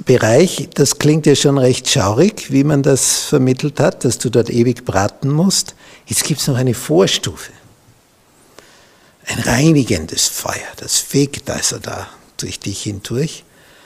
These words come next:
Und da bist du also noch nicht im letzten Stadium, sondern in einem Vorstadium. Und dieses Zwischenstadium zwischen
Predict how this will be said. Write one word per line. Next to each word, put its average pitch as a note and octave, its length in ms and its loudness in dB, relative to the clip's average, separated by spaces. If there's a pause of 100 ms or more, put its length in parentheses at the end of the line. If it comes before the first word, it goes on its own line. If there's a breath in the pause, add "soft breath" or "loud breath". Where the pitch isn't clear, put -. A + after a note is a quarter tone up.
(540 soft breath)
Und C3 640 0
da C#3 60 4
bist D3 280 0
du D#3+ 60 6
also C#3+ 160 8
noch C3+ 180 4
nicht D#3+ 240 2
im C#3 120 6
letzten C3 440 2
Stadium, B2 640 4
sondern C#3 320 2
in B2+ 60 2
einem A2+ 180 0
Vorstadium. B2 840 0
Und E3 280 -6
dieses C3 260 -2
Zwischenstadium A#2+ 1040 0
zwischen A#2+ 560 -4